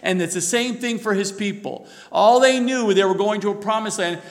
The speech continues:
but the whole focus was on the very first step that God wanted to do. And what was that?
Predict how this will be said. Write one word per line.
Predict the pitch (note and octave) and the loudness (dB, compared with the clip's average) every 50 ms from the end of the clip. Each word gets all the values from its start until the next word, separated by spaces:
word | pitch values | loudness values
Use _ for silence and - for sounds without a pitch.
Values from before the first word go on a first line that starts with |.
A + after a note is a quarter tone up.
| - - | -20 -6
but | - F#3 F3+ F3+ | -4 -4 -2 -2
the | F#3+ E3 | -4 -4
whole | C#3+ D#3+ G#3+ A3 A#3+ B3+ B3 | -4 -2 0 4 4 4 4
focus | B3 B3 - B3 B3+ C4 - - G3 G3+ F#3+ | 2 0 2 4 4 4 2 -2 -4 0 0
was | F#3 F3 | 0 0
on | G3+ F#3 F3+ | 0 0 0
the | F3 | -2
very | D#3 D#3 G3+ G#3+ G#3+ G3+ G3+ | 0 2 2 2 2 2 0
first | G#3 G#3 G3 F#3 - - - | 0 0 0 0 -2 -4 -6
step | - - A#3 A3+ - - - | 0 4 4 4 4 2 -2
that | F3+ D#3 D3+ | -2 -2 -2
God | D3 F3+ F3 F3+ F3+ E3+ | -2 0 2 2 2 0
wanted | E3+ F3+ F#3+ F#3+ F#3+ F#3 E3+ D3+ D#3+ C#3+ | 0 0 0 0 0 -2 -4 -6 -6 -6
to | D3+ D3 | -8 -8
do. | C#3 E3+ E3+ G3 G#3 A3+ A#3 | -6 -6 -2 -2 -2 -2 -2
And | F#3+ E3 D#3+ | -4 -4 -4
what | E3+ F3+ D#3+ | -4 -2 -2
was | F3 D#3+ C#3 | -2 -2 -2
that? | D#3 B2 - - - - | -2 -4 -4 -6 -12 -16